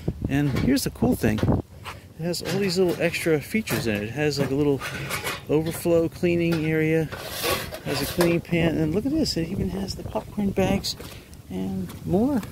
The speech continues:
Stuff inside there. I don't even know what this is. Uh, I guess it's more bags. So all for five dollars, can't beat that, 'cause that's like a hundred dollar machine right there.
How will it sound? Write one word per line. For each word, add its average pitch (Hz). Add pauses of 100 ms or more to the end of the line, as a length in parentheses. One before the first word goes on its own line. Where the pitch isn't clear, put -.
(920)
Stuff -
inside 123
there. 117
I -
don't 165
even 131
know 131
what 143
this -
is. 107
Uh, -
I 113
guess 139
it's 139
more 147
bags. 139 (100)
So 117 (1080)
all 131
for 160
five 147
dollars, 185
can't 131
beat 202
that, 90
'cause 101
that's 139
like 135
a 120
hundred 127
dollar 131
machine 131
right 110
there. 101